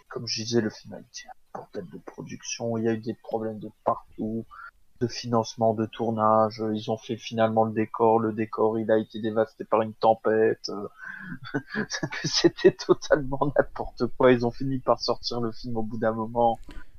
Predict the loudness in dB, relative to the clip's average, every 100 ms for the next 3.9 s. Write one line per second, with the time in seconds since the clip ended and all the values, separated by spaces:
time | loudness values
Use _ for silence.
0 | -6 -6 -4 -4 -2 0 4 4 4 2
1 | 4 6 6 8 8 8 4 4 4 4
2 | 2 -2 -2 -2 -4 0 0 2 0 -2
3 | -2 -4 -4 -2 -2 -2 -14 -20